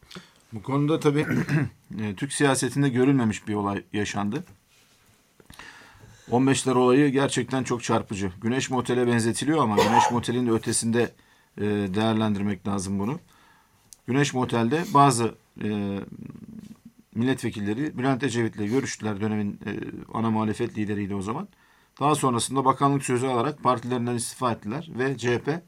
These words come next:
iktidar oldu. Böyle bir amaç var orada. E, bunu beğenirsiniz, beğenmezsiniz. Ahlaki bulursunuz, bulmazsınız. Bu ayrı bir tartışma konusu. Ama orada C H P bak, Bülent Ecevit kazanmak için bir hamle yapmış. Tamam mı? Siyasete, <coughs> e, partisini iktidara getirmek için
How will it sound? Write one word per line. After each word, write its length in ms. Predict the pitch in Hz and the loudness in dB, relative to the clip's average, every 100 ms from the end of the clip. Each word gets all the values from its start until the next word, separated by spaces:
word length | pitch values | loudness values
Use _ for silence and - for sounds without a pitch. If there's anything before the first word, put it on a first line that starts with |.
| - | -14
iktidar 340 | 113 123 135 | -12 -2 0
oldu. 260 | 107 87 85 - - _ - - - _ _ 123 | 0 -2 -10 -20 -20 _ -20 -18 -20 _ _ 2
Böyle 160 | 147 | 4
bir 80 | 156 | 6
amaç 320 | 143 147 139 | 6 6 2
var 200 | 95 - - | -4 -6 -6
orada. 280 | 101 95 87 - - | -4 -4 -6 -14 -10
E, 100 | 107 | -4
bunu 180 | 120 127 | -2 2
beğenirsiniz, 540 | 123 127 131 131 135 | 2 2 0 0 -2
beğenmezsiniz. 540 | 123 127 123 120 107 101 | 0 0 0 -2 -4 -4
Ahlaki 500 | 107 113 113 - 107 | -2 -2 -2 -4 -4
bulursunuz, 440 | 110 113 107 113 | -4 -4 -6 -6
bulmazsınız. 500 | 113 113 113 - 120 | -2 -2 -2 -4 -6
Bu 140 | 123 117 | -2 0
ayrı 200 | 123 110 | 0 -2
bir 60 | |
tartışma 460 | - 101 - - - | -4 -8 -8 -12 -10
konusu. 340 | 95 - - | -8 -10 -8
Ama 160 | 113 123 | -4 -2
orada 360 | 123 123 139 - - - - - | -2 0 -2 -4 -16 -20 -20 -2
C 140 | 131 | 2
H 100 | 135 | 4
P 160 | 147 131 | 4 2
bak, 240 | 123 - - - - - | 2 -2 -20 -20 -20 -4
Bülent 260 | 120 147 147 | 2 2 4
Ecevit 440 | 139 165 180 - _ _ | 8 8 8 -2 _ _
kazanmak 520 | - 127 135 151 196 131 | 0 4 6 6 4 2
için 200 | 185 151 | 0 4
bir 60 | |
hamle 240 | 131 131 143 | 6 4 2
yapmış. 400 | 117 87 - - | 0 -6 -14 -10
Tamam 260 | 127 202 123 | -8 -6 -6
mı? 80 | |
Siyasete, 580 | 95 120 120 120 117 151 - _ _ - | -4 -2 0 -2 -2 -2 -4 _ _ 8
<coughs> 360 | - - - | 10 10 8
e, 320 | 117 113 113 98 | 8 4 2 2
partisini 460 | 120 117 120 151 143 | 2 2 0 -2 -2
iktidara 380 | 139 139 139 | 2 4 6
getirmek 400 | 147 139 139 156 | 4 2 0 -4
için 240 | 143 175 | -4 -4